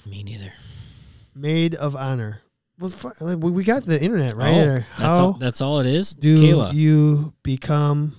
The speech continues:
Speaker 1: Wow. Kayla, Kayla
Speaker 2: a
Speaker 1: might have answered
Speaker 2: maid?
Speaker 1: it. I mean, 'cause you are a maid of honor is the,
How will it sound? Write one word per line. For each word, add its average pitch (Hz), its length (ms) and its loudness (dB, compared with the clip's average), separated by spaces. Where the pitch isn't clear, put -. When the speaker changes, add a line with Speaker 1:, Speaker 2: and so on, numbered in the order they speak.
Speaker 1:
Wow. 147 380 -6
Kayla, 151 400 -6
Kayla 185 280 -4
Speaker 2:
a - 20 0
Speaker 1:
might - 180 2
have 139 100 0
answered 123 380 0
Speaker 2:
maid? 110 120 -4
Speaker 1:
it. - 140 -16
I 135 40 -16
mean, 139 300 -8
'cause 135 160 -2
you 127 140 -2
are 151 180 -6
a 120 120 -8
maid 127 480 -4
of 113 200 -10
honor 113 560 -10
is 117 260 -12
the, 107 440 -10